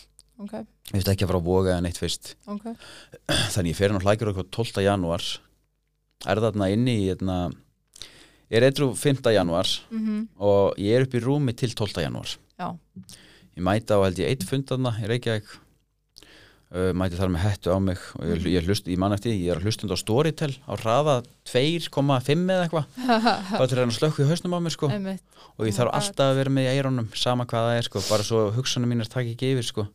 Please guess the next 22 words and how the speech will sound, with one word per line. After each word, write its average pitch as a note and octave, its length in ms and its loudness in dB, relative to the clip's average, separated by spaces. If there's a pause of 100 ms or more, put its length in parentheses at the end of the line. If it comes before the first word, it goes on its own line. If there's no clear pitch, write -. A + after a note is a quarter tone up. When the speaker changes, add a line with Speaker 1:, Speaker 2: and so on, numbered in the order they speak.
Speaker 1:
Mhm. G3 320 -4 (600)
Speaker 2:
Og G2+ 440 4 (640)
ég B2 140 8
ligg D3+ 160 4
bara E3 140 4
upp D#3+ 60 4
í D#3+ 40 4
rúmið E3+ 220 4
þarna F3 180 2 (140)
í D#3 100 0 (320)
einhverja B2+ 400 2
viku A2+ 300 0 (480)
og G#2 240 -4
svo B2 120 -6
er A#2 40 -2
mér A2+ 160 -4
hleypt G#2 160 -6
honum G2 120 -6
Hlaðgerðarkot F#2+ 680 -10 (160)
og F#2+ 460 -2 (800)
Hlaðgerðarkot G2+ 760 -6
er G2 380 -4